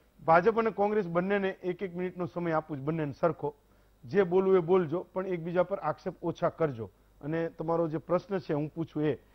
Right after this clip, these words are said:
એનો જવાબ સારી રીતે આવે એ. સદાબેન, ધારાસભા અને સંસદમાં ભારતીય જનતા પાર્ટી એવું નક્કી ના કરી શકે, કાયદો તોર્યો એક બાજુ, લાવો ત્યારે લાવી જ દેજો, પણ અત્યારે નથી, તો એ નિયમ ના કરી શકાય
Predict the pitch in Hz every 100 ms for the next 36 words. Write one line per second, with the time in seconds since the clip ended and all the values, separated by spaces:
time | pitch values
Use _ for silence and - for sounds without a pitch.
0 | - 165 165 131 175 151 165 156 143 139
1 | 139 135 135 113 - - 170 180 139 104
2 | - _ _ _ - 127 139 185 226 214
3 | 208 214 - 180 180 170 143 120 - _
4 | _ _ - 135 165 165 233 185 208 214
5 | 196 196 202 202 202 190 - 202 247 240
6 | 226 196 208 208 202 - 185 190 190 196
7 | 196 196 220 175 151 131 - _ - 151
8 | 185 196 190 180 165 190 208 160 151 139
9 | - _ - _ - 202 196 226 190 220
10 | - 208 131 - 196 196 196 214 214 247
11 | - 247 220 226 226